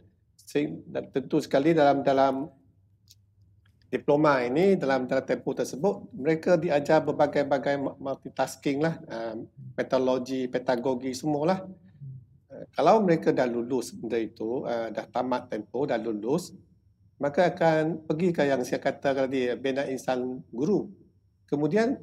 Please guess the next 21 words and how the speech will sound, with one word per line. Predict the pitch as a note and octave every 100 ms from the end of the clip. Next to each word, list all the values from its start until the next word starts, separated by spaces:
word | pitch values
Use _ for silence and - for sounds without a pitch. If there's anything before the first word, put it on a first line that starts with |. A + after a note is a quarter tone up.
| C3+
mereka | C3 F3 E3+ F#3+
akan | F#3 E3+
diinterview | D3+ E3 C#3+ E3 D#3+ E3+
oleh | C3+ C3 C3+
S | B2+
P | - B2
P, | - B2 F2+ - _ _ _
Suruhan | - - C3 C#3 C3+ C3 B2+
Perkhidmatan | B2+ B2+ B2+ B2+
Pendidikan. | B2 A2+ A#2+ A#2+ A#2+ G2 - _ _ _ _ _
Kalau | - C#3 E3
mereka | D3+ D3 - C3+
dah | C3
lulus | A2+ A#2 G#2+ B2+ B2
itu | A2 -
semua, | G#2+ A2 A2+ B2+ G3 - -
maka | A#2 -
dia | F#3+ E3 E3+
akan | D3+
dilantik | D#3+ E3 C#3 B2+
secara | - - A#2+ A#2+ A#2+ A#2+